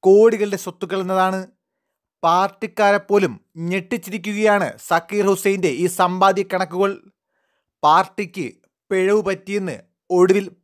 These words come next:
പാർട്ടി തന്നെ നിയമിച്ച അന്വേഷണ കമ്മീഷൻ റിപ്പോർട്ട് നൽകിയിരിക്കുന്നു.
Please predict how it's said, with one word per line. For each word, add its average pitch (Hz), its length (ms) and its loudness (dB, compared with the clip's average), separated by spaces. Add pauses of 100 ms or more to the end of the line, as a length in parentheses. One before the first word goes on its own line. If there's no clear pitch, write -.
പാർട്ടി 180 360 2
തന്നെ 180 300 -4 (680)
നിയമിച്ച 196 400 -2 (340)
അന്വേഷണ 190 480 -2
കമ്മീഷൻ 185 420 -2 (200)
റിപ്പോർട്ട് 175 340 -2
നൽകിയിരിക്കുന്നു. 185 640 0